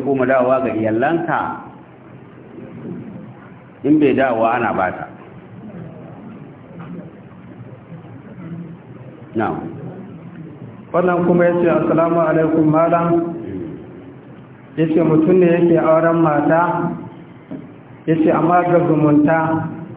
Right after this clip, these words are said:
Speaker 2: tana matsayin diyarsa. Ya ce shin ko ya halatta ya rinka kiranta da diyata?
Speaker 1: Mata tai?
Speaker 2: Mm.
Speaker 1: A, diyata ta ga zumunta,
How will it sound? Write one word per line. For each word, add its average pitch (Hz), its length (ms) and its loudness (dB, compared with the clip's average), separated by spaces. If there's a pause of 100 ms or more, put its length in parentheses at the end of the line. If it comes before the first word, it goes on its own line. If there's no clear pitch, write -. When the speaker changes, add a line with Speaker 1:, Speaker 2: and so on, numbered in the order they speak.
(560)
Speaker 2:
tana 165 200 2
matsayin 165 600 4
diyarsa. 147 460 4 (1400)
Ya 170 100 2
ce 170 140 4
shin 156 240 4
ko 175 120 4
ya 180 80 2
halatta 160 560 2 (800)
ya 151 160 2
rinka 165 320 2
kiranta 160 480 4
da 156 140 4 (340)
diyata? 160 520 2 (1300)
Speaker 1:
Mata 117 360 0
tai? 160 160 2 (400)
Speaker 2:
Mm. 135 320 0 (720)
Speaker 1:
A, 202 320 2
diyata 185 320 2
ta 202 160 2
ga 156 120 2
zumunta, 135 520 4